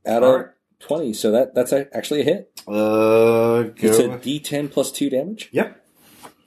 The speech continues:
Speaker 1: Eight, ten damage.
Speaker 2: All right. Her skin deflates. Uh, <coughs>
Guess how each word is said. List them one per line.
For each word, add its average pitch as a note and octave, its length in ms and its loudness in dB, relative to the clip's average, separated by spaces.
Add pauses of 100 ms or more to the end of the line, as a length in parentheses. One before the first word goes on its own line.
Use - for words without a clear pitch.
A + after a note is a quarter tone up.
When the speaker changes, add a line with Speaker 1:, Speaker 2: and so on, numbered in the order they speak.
(1200)
Speaker 1:
Eight, C3+ 380 0
ten D3 200 -2
damage. - 420 -2 (300)
Speaker 2:
All G2 120 -2
right. F3 220 4 (600)
Her B2 100 -16
skin C#3 460 -12
deflates. B2 720 -14 (480)
Uh, F#2+ 1400 0 (300)
<coughs> - 0 -